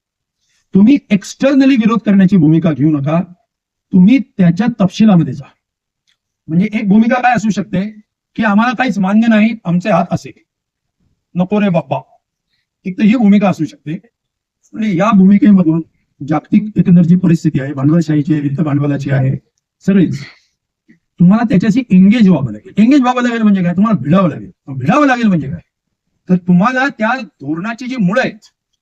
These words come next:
आणि त्या धोरणाचे जे परिणाम आहेत, त्या परिणामांच्या बद्दल बोललं पाहिजे. फक्त ही धोरणं अमुक याच्यावरती स्टॅम्प लावून, लेबल लावून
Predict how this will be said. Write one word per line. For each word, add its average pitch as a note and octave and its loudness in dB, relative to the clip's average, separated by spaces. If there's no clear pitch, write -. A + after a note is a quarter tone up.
आणि E3+ -4
त्या G3+ -4
धोरणाचे E3 -2
जे A3+ -2
परिणाम A3 -4
आहेत, C#3 -14
त्या G#3+ 0
परिणामांच्या C4 2
बद्दल B3 2
बोललं F#3 4
पाहिजे. F3 0
फक्त E3 -4
ही B3 0
धोरणं G3 2
अमुक G3 2
याच्यावरती G#3 0
स्टॅम्प G#3+ -2
लावून, A3 4
लेबल F#3 4
लावून G#3 4